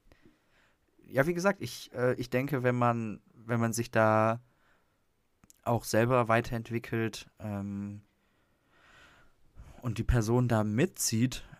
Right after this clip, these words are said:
ähm, kann ich mir das schon vorstellen. Weil, wie gesagt, ich, ich bin in zwanzig Jahren oder in zehn Jahren vielleicht auch schon, vielleicht auch schon in fünf, vielleicht auch in einem Jahr, so bin ich ein anderer Mensch.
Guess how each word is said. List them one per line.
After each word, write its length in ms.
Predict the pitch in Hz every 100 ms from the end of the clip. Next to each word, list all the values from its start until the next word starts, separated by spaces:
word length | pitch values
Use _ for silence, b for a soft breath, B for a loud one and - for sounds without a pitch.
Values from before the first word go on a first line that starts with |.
| _ 110
ähm, 460 | 110 107 104 98
kann 140 | 92 95
ich 120 | -
mir 80 | 95
das 120 | 98
schon 200 | - 135
vorstellen. 640 | 101 92 - 90 90 92
Weil, 160 | 98 98
wie 80 | 101
gesagt, 260 | 101 101
ich, 100 | - - _ _ _ _ _ _ _ _ _ _ _ _
ich 160 | 104 -
bin 200 | - 110 113
in 440 | 104 104 101 95 _ _ _ _ _ _ _ _ _ _ _ -
zwanzig 500 | - 113 120 120 -
Jahren 480 | 104 113 120 120 -
oder 180 | 110 104
in 100 | 104
zehn 340 | - 123 165
Jahren 260 | 117 95 95
vielleicht 340 | 98 92 -
auch 60 | 95
schon, 320 | - 98 95
vielleicht 300 | 117 131 135
auch 120 | - 131
schon 200 | 131 123
in 120 | 113
fünf, 280 | - 165 - b b b b b -
vielleicht 440 | 110 117 117 -
auch 260 | 117 - - _ _ -
in 140 | 110
einem 300 | 113 170 165
Jahr, 240 | 87 90 -
so 160 | -
bin 160 | 101 117
ich 100 | 113
ein 80 | 110
anderer 320 | 120 156 92
Mensch. 460 | 85 80 90 -